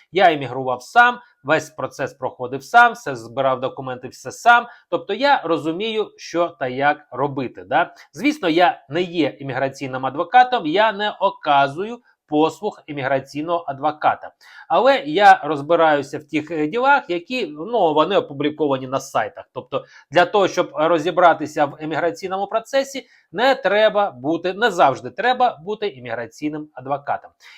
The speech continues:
І у мене до вас є питання, от прям сразу є до вас питання. Напишіть мені, будь ласка, в коментарях вашу версію.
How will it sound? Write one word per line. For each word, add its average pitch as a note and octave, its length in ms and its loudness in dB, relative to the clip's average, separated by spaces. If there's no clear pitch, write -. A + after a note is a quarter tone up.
І F#3+ 80 0
у G3+ 60 6
мене D#4 240 0
до G3 140 -2
вас A#3+ 320 4
є F#3+ 340 -2
питання, F3 440 4
от A2+ 140 -10
прям G3+ 240 0
сразу D3 440 2
є C3 180 -6
до C3+ 160 0
вас C#3 160 -2
питання. C4+ 500 0
Напишіть F#3+ 500 -2
мені, A#3+ 220 -4
будь G3+ 160 -4
ласка, E3+ 380 2
в - 100 -8
коментарях D3+ 800 0
вашу C#3 580 -2
версію. B2 440 -2